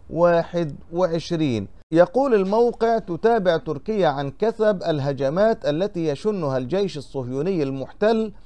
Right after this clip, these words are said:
والمستوطنون على المدنيين الفلسطينيين في مدينة القدس، وخاصة منطقة باب العمود والمسجد الأقصى المبارك ومحيطه وحي الشيخ جراح." وفي خضم التطورات، أعاد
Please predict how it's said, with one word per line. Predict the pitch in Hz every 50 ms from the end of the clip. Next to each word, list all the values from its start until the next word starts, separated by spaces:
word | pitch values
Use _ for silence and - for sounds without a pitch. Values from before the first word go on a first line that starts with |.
| - - - - -
والمستوطنون | - 156 175 185 180 180 175 156 - - 175 165 156 143 - 160 160 185 208 226 214 196
على | 165 175 165 160
المدنيين | 160 156 151 151 147 139 143 143 139 135 143 185 214 220 190
الفلسطينيين | 165 143 - 151 135 135 123 - - - 143 139 131 131 135 151 180 208 226 220
في | - - 165
مدينة | 151 143 139 139 170 180 165 151 - 143
القدس، | 139 139 - - 208 220 220 180 165 - - - - - - - - -
وخاصة | 139 147 139 - 190 202 226 220 - - 196 185
منطقة | 185 180 170 160 147 - 208 - - 185 190 143
باب | 143 147 156 151 143 143
العمود | 135 120 117 127 139 175 202 220 214 165
والمسجد | 156 147 135 139 151 165 147 - 151 135
الأقصى | 123 127 - 165 175 - - 156
المبارك | 143 143 135 131 135 175 202 214 190 175 - -
ومحيطه | 147 143 143 143 131 - - 214 214 196 - - 120 107 - - - - - - - -
وحي | 123 123 - - 202 208 180 165
الشيخ | 151 - - - 147 -
جراح." | 131 123 143 139 - - 170 180 160 131 - - - - - - - - - -
وفي | - 147 151 - 185 180
خضم | - 180 190 175 233 254 285 254
التطورات، | 208 - - 165 160 - 160 143 139 135 135 139 170 190 202 202 196 196 - - - - - - - - - -
أعاد | 147 147 147 160 196 214 226 220 208 175